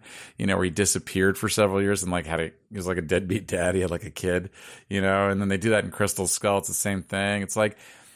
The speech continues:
we didn't tell us your story for the last twenty years, so we're just gonna come up with a reason that nothing really that <laughs> important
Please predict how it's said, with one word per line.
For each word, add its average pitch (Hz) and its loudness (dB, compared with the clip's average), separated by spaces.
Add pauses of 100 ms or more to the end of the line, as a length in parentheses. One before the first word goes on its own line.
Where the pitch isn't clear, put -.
(160)
we 139 2
didn't 202 2
tell 165 2
us - 2
your 135 0
story 135 4
for 120 -2
the 107 4
last 104 2
twenty 107 0
years, 101 2
so 101 2
we're 98 -2
just 120 -2
gonna 120 0
come 113 0
up 104 -2
with 107 -2
a 98 0
reason 98 0
that 92 0
nothing 98 -2
really 95 0
that 90 2
<laughs> - 0
important - -4